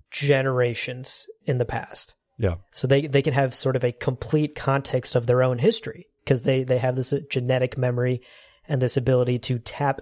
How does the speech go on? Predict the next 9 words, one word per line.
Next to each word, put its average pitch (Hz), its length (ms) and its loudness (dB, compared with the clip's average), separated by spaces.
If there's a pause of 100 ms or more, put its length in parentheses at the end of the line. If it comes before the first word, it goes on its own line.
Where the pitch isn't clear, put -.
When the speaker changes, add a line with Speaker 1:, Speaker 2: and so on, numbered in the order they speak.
Speaker 1:
into 160 300 0
their 135 180 4
ancestral 123 640 -2
memories. 117 640 -4
And 131 180 -8 (440)
that 151 240 4
alone 175 320 2
is 135 100 -4
power, 160 480 -2